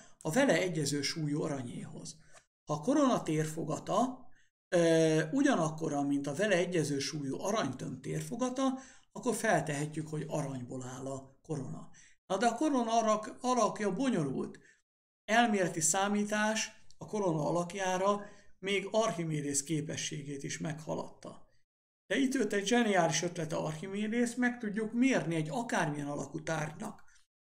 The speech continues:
a térfogatát, ha vízbe merítjük. Veszünk egy, ö, ö, teli, ö, vizesedényt,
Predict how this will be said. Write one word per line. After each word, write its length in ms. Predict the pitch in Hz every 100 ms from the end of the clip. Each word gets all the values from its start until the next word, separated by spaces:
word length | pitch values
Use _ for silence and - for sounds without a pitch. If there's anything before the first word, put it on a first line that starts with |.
| _
a 100 | 254
térfogatát, 720 | 139 135 - 196 208 190 180
ha 160 | 165 156
vízbe 380 | 147 123 135
merítjük. 640 | 131 131 139 - - 262 262 - - - _ _ _ _
Veszünk 500 | 180 202 - 175 156
egy, 360 | 151 139 131 - _ -
ö, 420 | 151 147 147 - -
ö, 240 | - 143 135 -
teli, 480 | - 160 131 117 - - -
ö, 160 | 143
vizesedényt, 920 | 127 123 135 - 135 139 190 262 262